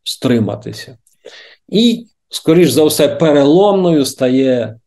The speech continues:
заява, п'ятнична заява, е, Яріва Левіна про те, що він би погодився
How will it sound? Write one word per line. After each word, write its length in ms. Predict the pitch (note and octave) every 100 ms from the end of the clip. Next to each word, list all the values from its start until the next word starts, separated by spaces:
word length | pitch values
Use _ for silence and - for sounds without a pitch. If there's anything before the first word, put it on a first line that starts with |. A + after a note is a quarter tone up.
| _ -
заява, 580 | A2 A#2+ C3+ C3 A2 A2
п'ятнична 680 | C3+ A#2+ A2+ G#2+ - G#2
заява, 600 | G2+ A2+ A#2+ D#3+ D#3 D3+ - - - - - - _ -
е, 460 | B2 B2 A#2+ A2+
Яріва 720 | F#2 A2+ C3+ C#3 B2+ A2+ G#2 -
Левіна 540 | B2 F3+ G3 F3+ D#3
про 200 | B2+ A#2
те, 220 | A2+ C3
що 300 | A#2+ - A2+
він 200 | A2+ F3+
би 120 | E3
погодився 1080 | E3 D#3+ D3 D3 D3+ C3+ A2 G#2 - - G#2+